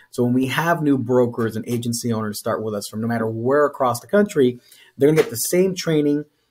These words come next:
and the same chance to be very successful with us. So for us, telesales was really that breakthrough.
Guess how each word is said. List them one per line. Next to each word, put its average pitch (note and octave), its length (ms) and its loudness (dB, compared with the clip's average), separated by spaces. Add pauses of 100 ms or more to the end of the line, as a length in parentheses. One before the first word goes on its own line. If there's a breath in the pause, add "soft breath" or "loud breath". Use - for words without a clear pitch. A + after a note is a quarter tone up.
(120)
and A2+ 120 -2
the A2 60 -6
same D3+ 220 0
chance C#3 280 -2
to - 60 -14
be B2+ 80 -2
very A2+ 240 0
successful G2+ 540 -10
with - 140 -14
us. - 260 -16 (400 soft breath)
So D3 200 6
for D3 220 6
us, F#3+ 220 4
telesales F3+ 560 4
was C3 120 2
really C#3+ 200 4
that A#2+ 260 2
breakthrough. C#3+ 580 6